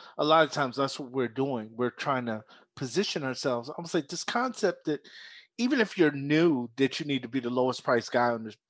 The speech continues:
on the market, is an illusion. I was like, "It doesn't make any sense." The work that you're doing is still a work that has value. So being the lowest person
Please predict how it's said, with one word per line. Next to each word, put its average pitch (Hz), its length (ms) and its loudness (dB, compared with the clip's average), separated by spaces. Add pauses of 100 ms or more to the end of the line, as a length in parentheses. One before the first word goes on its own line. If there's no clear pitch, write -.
on 120 140 -4
the 110 80 -6
market, 147 420 -2 (580)
is - 160 0
an 247 140 -2
illusion. 269 540 0 (280)
I 254 60 4
was 285 160 0
like, 240 180 4
"It 214 100 -4
doesn't 262 240 -2
make 233 200 -2
any 226 140 -6
sense." - 460 -4
The 160 100 2
work 180 340 0
that - 160 -8
you're 214 100 -4
doing 196 440 -4 (240)
is 175 160 0
still 214 280 4
a 202 60 -2
work 156 300 2
that 160 160 0
has 147 300 0
value. 156 500 0 (420)
So 175 220 0
being 180 400 -2
the 165 80 0
lowest 175 420 0
person 131 460 -6